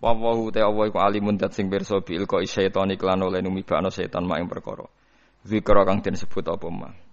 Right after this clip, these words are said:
Hakimun tur dat sing bijak fi tamkinihi ing dalam oleh ngu-,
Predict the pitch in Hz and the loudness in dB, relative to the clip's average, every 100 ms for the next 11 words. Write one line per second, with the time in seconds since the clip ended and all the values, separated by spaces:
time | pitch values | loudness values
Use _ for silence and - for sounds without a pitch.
0 | - - _ _ _ _ - - 98 - | -20 -20 _ _ _ _ -18 0 0 2
1 | 143 139 139 131 123 107 92 110 - - | 0 4 4 4 2 0 2 2 4 2
2 | 104 95 82 - 107 - - - - - | 0 -2 -6 4 4 4 0 -14 -16 -12
3 | - - 113 110 104 104 98 107 101 101 | -10 -6 -4 2 4 4 2 0 0 2
4 | 98 98 95 95 92 80 95 95 95 101 | 2 2 2 2 0 0 0 -2 -2 -4
5 | 98 | -8